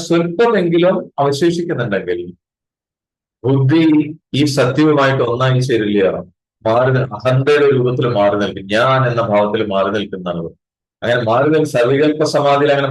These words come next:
മാറി നിൽക്കാനുള്ള കാരണം കർമ്മവാസന കുറച്ചെങ്കിലും ഉള്ളതുകൊണ്ടാണ്. മനസ്സിലാവുന്നുണ്ടോ? അപ്പൊ അതുകൊണ്ടാണ് കർമ്മവാസനകൾ മുഴുവൻ പോണെന്ന് പറയാനുള്ള കാരണം അത്. അപ്പൊ കർമ്മവാസന സ്വല്പമെങ്കിലും അവശേഷിക്കുന്നുണ്ടെങ്കിൽ ബുദ്ധിക്ക്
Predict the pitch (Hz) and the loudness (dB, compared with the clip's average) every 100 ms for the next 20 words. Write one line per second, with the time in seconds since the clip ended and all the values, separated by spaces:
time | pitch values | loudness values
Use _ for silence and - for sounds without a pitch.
0 | 113 135 175 170 175 131 120 101 95 - | 0 0 0 0 0 0 0 0 0 -2
1 | - - _ _ _ _ _ - 107 110 | -8 -12 _ _ _ _ _ -4 0 0
2 | 127 165 135 117 - 120 120 107 107 147 | 0 0 2 -2 -2 -2 -2 -2 -2 -2
3 | 135 127 101 98 101 95 90 85 85 85 | -2 0 0 0 -2 -2 -4 -4 -8 -12
4 | 82 _ _ _ _ _ _ _ _ 120 | -16 _ _ _ _ _ _ _ _ -10
5 | 131 123 120 98 85 - _ _ _ - | 0 2 2 -2 -6 -10 _ _ _ -4
6 | 104 123 143 151 151 127 127 143 143 147 | 0 0 2 0 0 -2 0 2 0 0
7 | 139 143 120 117 143 165 165 135 135 143 | -2 0 0 0 2 0 0 0 0 -2
8 | 135 123 120 117 113 101 98 95 87 85 | -2 0 0 0 -2 -2 -4 -8 -12 -16
9 | _ _ _ _ _ _ _ 101 127 127 | _ _ _ _ _ _ _ -6 -2 0
10 | 113 143 160 165 165 165 - 143 135 160 | 0 2 2 2 2 -2 0 0 0 0
11 | 202 202 180 180 185 160 143 147 156 151 | 0 2 0 0 2 0 0 0 0 0
12 | 151 143 131 113 104 101 104 - - _ | -2 -2 -2 -2 -2 -2 -4 -8 -18 _
13 | _ 123 131 131 165 127 | _ -2 0 2 2 2